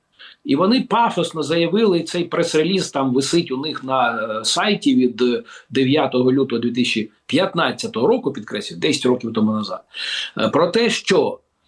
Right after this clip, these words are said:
у випадку чого повністю постачання обох заводів і в Угорщині Сасхоламбата, і в Словаччині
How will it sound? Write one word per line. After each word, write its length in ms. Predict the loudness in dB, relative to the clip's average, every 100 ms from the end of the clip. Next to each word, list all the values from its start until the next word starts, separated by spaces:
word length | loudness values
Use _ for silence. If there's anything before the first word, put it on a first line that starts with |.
| -20 -20 -20 -4
у 180 | 2 4
випадку 460 | 4 0 0 -2
чого 600 | 0 2 4 2 0 -2 _ _ _ _ _ _
повністю 600 | 2 4 4 2 -2 -4
постачання 960 | -2 -2 -2 -2 2 2 2 0 -2 -2
обох 440 | 0 4 4 4 2
заводів 600 | 0 2 2 2 -4 -12 _ _ 2
і 160 | 4
в 100 | 4
Угорщині 520 | 4 4 2 -2 -8
Сасхоламбата, 1080 | -6 -6 -4 -2 0 0 -2 -6 -10 -10 -8 -2
і 140 | 2
в 560 | 4 4 4 4 4 2
Словаччині 840 | 2 2 2 -2 -8 -10 -10 -12